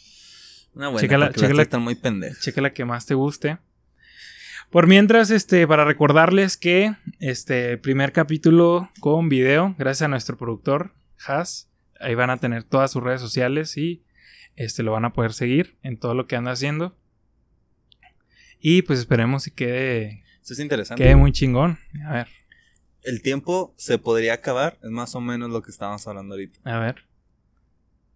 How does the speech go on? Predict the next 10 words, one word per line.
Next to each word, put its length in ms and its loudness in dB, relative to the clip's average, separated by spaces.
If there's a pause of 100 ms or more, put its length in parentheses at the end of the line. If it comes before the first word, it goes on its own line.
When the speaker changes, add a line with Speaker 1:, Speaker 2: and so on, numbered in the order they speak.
(160)
Speaker 1:
Si 200 -8
el 120 -2
universo 480 -6
tiene 380 -8
un 120 -12
comienzo, 720 -8 (220)
¿tendrá 360 -6
también 320 -8
un 100 -14
final? 380 -6